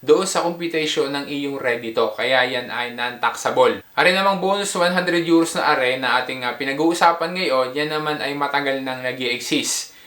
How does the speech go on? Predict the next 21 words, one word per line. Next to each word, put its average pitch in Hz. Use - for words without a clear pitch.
Kaso 143
nga 147
lang 147
ay 139
good 165
news 175
dahil 185
kahit 170
ngayong 160
twenty 220
twenty-four 185
ay 156
patuloy 151
pa 139
rin 131
na 143
matatanggap 127
ang 135
bonus 131
na 110
iyan. 110